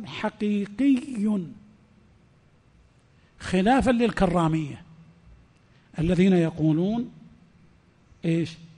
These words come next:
الإيمان هو إيش؟ هو النطق باللسان، وعليه فاعتبروا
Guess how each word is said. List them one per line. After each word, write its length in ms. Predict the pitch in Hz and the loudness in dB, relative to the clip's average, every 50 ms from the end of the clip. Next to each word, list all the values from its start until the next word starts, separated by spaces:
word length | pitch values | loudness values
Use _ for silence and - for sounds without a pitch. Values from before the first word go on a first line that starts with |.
| _ _ _ - _ _ - _ _ _ - - - _ - | _ _ _ -20 _ _ -20 _ _ _ -20 -20 -20 _ -2
الإيمان 460 | 170 175 175 165 170 165 185 196 180 | -2 2 4 4 6 6 6 6 6
هو 240 | 170 147 160 180 165 | 6 4 4 4 2
إيش؟ 220 | 156 165 170 156 - - - - - - - | 0 0 -2 -2 -4 -8 -16 -20 -14 -4 0
هو 100 | 165 165 | 2 4
النطق 440 | 160 165 175 180 - - - - - - - - - - - - - - _ _ _ _ _ _ | 6 6 4 4 2 -6 -12 -14 -14 -14 -20 -20 -20 -20 -20 -20 -20 -20 _ _ _ _ _ _
باللسان، 600 | - 135 131 135 139 123 - - 165 156 139 120 - - - - - - - _ _ _ _ _ _ _ _ | -2 -2 -2 0 -2 -2 -2 -2 -2 -2 -2 -4 -8 -14 -20 -20 -20 -20 -20 _ _ _ _ _ _ _ _
وعليه 520 | 160 156 151 135 165 170 196 196 156 160 | -2 -2 0 0 0 2 2 2 2 2
فاعتبروا 800 | 160 165 156 143 156 - 185 190 170 175 175 170 180 185 160 | 0 -2 -4 -4 -4 -2 -2 -2 0 0 -2 0 0 -2 -4